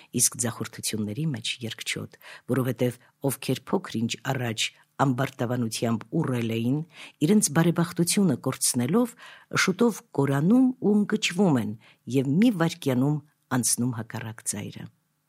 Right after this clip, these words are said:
Երբեմն սնափառության հանդեպ սերը, գրգռվելով անբարեհաճությունից, այնքան է կատաղում, որ հարուստին գետնով է տալիս։ Ուստի պարզ է, որ ոչ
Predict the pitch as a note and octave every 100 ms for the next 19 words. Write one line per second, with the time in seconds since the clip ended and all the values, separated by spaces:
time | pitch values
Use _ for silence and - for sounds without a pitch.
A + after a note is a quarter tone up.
0 | _ _ _ _ B2+ C#3 - C#3 C3+ B2
1 | - - B2 A2+ B2 A#2+ - A#2+ A2+ A#2
2 | A2 A2+ - - - A2+ A2+ A#2 - -
3 | - B2 C3+ D3 C#3+ C3+ C3 B2+ C3+ C3
4 | - - - - C#3 A#2+ B2+ B2 B2+ -
5 | A#2+ - A#2+ A#2 A#2 - _ - C#3+ C#3+
6 | - F#3 D#3+ A2 B2 A2+ A#2 - F#3 B2+
7 | A#2+ - B2 A#2 - C#3+ C3+ C#3+ - E3+
8 | E3 B2+ - G#2 G#2 - - - _ _
9 | _ _ _ _ F3+ - C4 - B2 A#2
10 | A2 A2 A#2 _ - _ A#2+ B2+ A2+ B2+